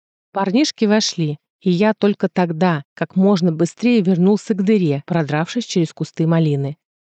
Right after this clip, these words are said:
Хрипатый дракон, да эти кусты разрастаются буквально на глазах. Вот и моя одежда. Хорошо, что больше никому не пришло в голову притащиться сюда. А дыру заложить бы надо, и прямо сейчас. Я нахмурился.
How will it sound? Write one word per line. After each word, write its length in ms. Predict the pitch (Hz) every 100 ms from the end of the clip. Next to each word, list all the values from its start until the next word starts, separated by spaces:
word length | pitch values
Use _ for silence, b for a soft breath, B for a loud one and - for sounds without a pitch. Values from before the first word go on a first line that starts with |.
| _ _ _
Хрипатый 640 | - 160 160 233 247 180
дракон, 540 | 160 170 - 196 175 160 _ _
да 120 | 208
эти 140 | 233 233
кусты 400 | - 247 - 277
разрастаются 720 | 220 214 233 - 254 - 247
буквально 480 | 254 262 262 247 254
на 120 | 247
глазах. 560 | 233 277 214 143 - _ _ _ -
Вот 260 | 180 254
и 40 | 240
моя 340 | 214 190 208
одежда. 520 | 208 151 165 139 139 - _ _ _ _
Хорошо, 300 | - 175 220
что 160 | 262 160
больше 280 | 160 - 165
никому 280 | 160 165
не 100 | 170
пришло 320 | 156 156 - 151
в 80 |
голову 320 | 151 240 208 147
притащиться 600 | 170 196 202 - - 143
сюда. 380 | - 143 139 151 _ _ _ _ _
А 160 | 196
дыру 260 | 196 233 254
заложить 520 | 247 262 254 220 233
бы 120 | 226
надо, 480 | 233 180 160 156 156 -
и 160 | - 185
прямо 360 | 165 160 170
сейчас. 640 | - 233 - 151 147 - - _ _ _ _ _ _ -
Я 220 | 170 170
нахмурился. 840 | 180 - 196 175 156 160 - 156